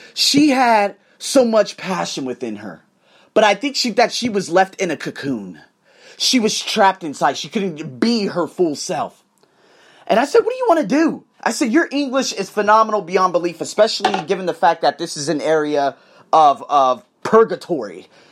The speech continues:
You know, the place called Rangsit that I've talked to you guys about on a number of occasions." And she said, "You know,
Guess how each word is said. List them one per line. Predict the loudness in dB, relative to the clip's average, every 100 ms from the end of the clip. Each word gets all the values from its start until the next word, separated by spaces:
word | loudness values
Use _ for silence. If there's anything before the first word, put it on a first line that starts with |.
| _
You | -2 0
know, | 0
the | -2 -4
place | -2 -2 -2
called | -4 -2
Rangsit | -2 -2 -4 -8 -2
that | -2
I've | -2
talked | -2 -4 -4
to |
you | -4
guys | -2 -2 -2
about | -2 -2
on | -4
a |
number | -6 -4 -4
of | -4
occasions." | -6 -8 -6 -8 -14 -18 -20 _ _ _ _ _
And | -4 -2
she | -4 -4
said, | -4 0 2 2 -2
"You | -2
know, | 2 4 2